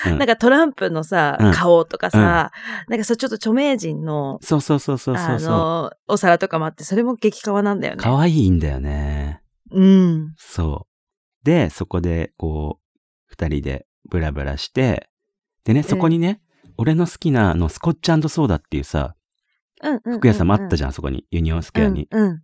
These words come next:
Speaker 2: あるあるある。
Speaker 1: あったから、そこで、こう、俺のこれ好きなんだって。その子も服結構好きだったみたいで、
Speaker 2: うんうん。
Speaker 1: そこで一緒にこの俺が好きなブランドの服です、みたいな。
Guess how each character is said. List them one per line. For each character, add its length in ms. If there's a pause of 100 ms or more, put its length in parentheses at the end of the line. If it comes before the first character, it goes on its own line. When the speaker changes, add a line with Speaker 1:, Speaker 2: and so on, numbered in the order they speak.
(120)
Speaker 2:
あ 120
る 80
あ 120
る 140
あ 80
る。 200 (300)
Speaker 1:
あ 60
っ 80
た 140
か 140
ら、 340 (1040)
そ 180
こ 200
で、 400
こ 400
う、 60
俺 180
の 180
こ 160
れ 140
好 80
き 120
な 100
ん 100
だ 220
っ 20 (160)
て。 220 (380)
そ 100
の 80
子 80
も 100
服 200
結 200
構 100
好 60
き 80
だ 80
っ 20
た 80
み 80
た 140
い 80
で、 360 (520)
Speaker 2:
う 60
ん 220
う 60
ん。 20
Speaker 1:
そ 80
こ 140
で 240 (360)
一 100
緒 160
に 140
こ 180
の 160
俺 180
が 100
好 100
き 100
な 180 (600)
ブ 80
ラ 140
ン 60
ド 60
の 100
服 220
で 160
す、 180
み 60
た 140
い 20
な。 240